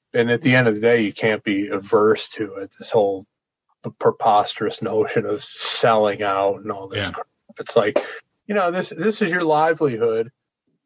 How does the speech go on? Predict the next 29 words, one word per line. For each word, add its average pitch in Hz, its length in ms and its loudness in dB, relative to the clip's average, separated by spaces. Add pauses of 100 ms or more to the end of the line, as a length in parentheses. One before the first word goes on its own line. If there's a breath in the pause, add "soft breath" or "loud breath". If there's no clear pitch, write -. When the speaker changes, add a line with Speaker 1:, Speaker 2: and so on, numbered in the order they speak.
(140)
Speaker 1:
This 135 180 -10
is 147 160 -4
your 151 140 4
brand 127 500 2
equity 107 560 -2
that's 98 300 -6
worth 113 640 2 (240)
something. 98 680 -4 (220)
Why 117 180 6
wouldn't 127 260 2
you 107 300 -2 (340)
try 113 180 4
to 101 180 -2
maximize 95 880 -4
it? - 60 -10 (840)
Just 107 160 -4
doesn't 107 160 2
Speaker 2:
Mm-hmm. - 80 -2
Speaker 1:
make 101 140 -2
any - 100 -12 (120)
sense, 110 340 0
especially 139 460 2
to 107 220 4 (680 loud breath)
a 127 60 0
schlub 131 560 2
like 113 280 2
me 107 420 0
who, 104 400 0
uh, 98 340 -10